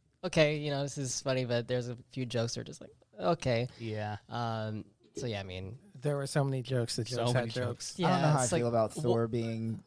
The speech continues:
Speaker 4: the comedy out of all of the
Speaker 1: Yes.
Speaker 4: Marvel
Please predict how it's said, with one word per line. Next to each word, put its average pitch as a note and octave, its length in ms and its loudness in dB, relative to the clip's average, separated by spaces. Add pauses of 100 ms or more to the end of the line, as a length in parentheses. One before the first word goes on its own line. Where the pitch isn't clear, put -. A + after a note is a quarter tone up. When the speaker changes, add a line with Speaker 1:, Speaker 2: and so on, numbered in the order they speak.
Speaker 4:
the A2+ 100 0
comedy A2+ 760 2
out G#2 200 2
of A2 140 0
all A2 260 4
of A2+ 100 0
the A2 380 0 (160)
Speaker 1:
Yes. C3+ 220 8
Speaker 4:
Marvel A2 460 6